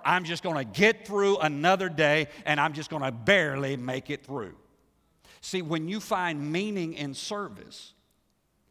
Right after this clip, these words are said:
all of a sudden you begin to look at life differently. I, I,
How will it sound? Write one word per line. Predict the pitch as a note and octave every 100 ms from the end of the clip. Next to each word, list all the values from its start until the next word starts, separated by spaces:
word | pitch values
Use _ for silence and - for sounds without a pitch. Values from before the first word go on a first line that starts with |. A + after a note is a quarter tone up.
| _ _
all | E3+ G3
of | G3
a | E3+
sudden | - F#3+ C#3+ D3
you | D3+
begin | C#3+ D3
to | C3+
look | C#3+ D#3+
at | E3+
life | C3+ D3+ C3+ A#2
differently. | C#3+ D#3 C3 C3
I, |
I, | E3+